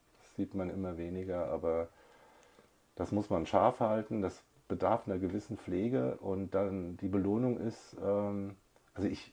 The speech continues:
schärfe ungern Messer, aber ich liebe es, mit einem richtig scharfen Messer zu arbeiten. Man spart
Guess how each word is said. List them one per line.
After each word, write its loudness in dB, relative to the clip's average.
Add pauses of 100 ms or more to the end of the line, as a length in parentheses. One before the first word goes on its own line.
schärfe 2
ungern 0
Messer, -4 (840)
aber 0
ich -6
liebe 0
es, -8
mit -8
einem -6
richtig -6
scharfen -4
Messer -6
zu -10
arbeiten. -2
Man -6
spart -2